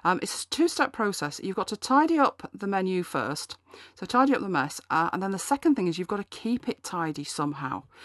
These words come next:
because you've got so little control over it that it will automatically start to repopulate the thing.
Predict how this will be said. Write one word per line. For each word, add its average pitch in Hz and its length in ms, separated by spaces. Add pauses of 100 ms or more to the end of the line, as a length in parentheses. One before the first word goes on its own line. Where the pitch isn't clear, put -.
(180)
because 196 400 (240)
you've 190 220
got - 180 (160)
so - 240
little 269 260
control 247 480
over 147 300
it 135 140 (320)
that 220 100
it 226 100
will 220 140
automatically 220 600
start 175 320
to 185 80
repopulate 175 680
the 147 80
thing. - 320